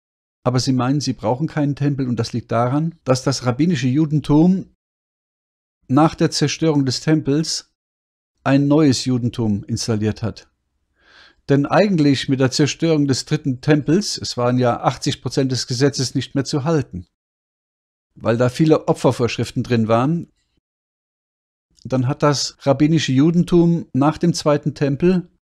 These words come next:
ein talmudisches Judentum installiert. Der Talmud ist für sie wichtiger als der Tanach. Der Talmud steht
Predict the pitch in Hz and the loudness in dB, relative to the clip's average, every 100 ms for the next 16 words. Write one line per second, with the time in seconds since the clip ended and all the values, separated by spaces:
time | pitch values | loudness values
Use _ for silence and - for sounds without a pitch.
0 | _ _ _ _ _ _ _ _ _ _ | _ _ _ _ _ _ _ _ _ _
1 | _ _ - 143 151 - 143 143 160 180 | _ _ 0 2 2 2 2 4 2 2
2 | 147 123 - 131 117 120 123 107 107 - | 0 -2 -2 -2 -2 -4 -2 -2 -2 -2
3 | 110 110 107 98 - _ - 127 - 151 | -2 -2 -4 -6 -16 _ -4 -4 0 0
4 | 170 170 - 147 - 160 135 139 139 - | 2 2 0 -4 -2 -2 0 0 -2 -4
5 | 147 131 80 107 110 - 113 113 110 - | -2 -2 -2 -6 -8 -6 -6 -4 -4 -6
6 | _ _ _ _ - 127 120 - 139 160 | _ _ _ _ -14 -4 -4 0 2 4
7 | 175 - - 156 - | 2 0 0 0 -2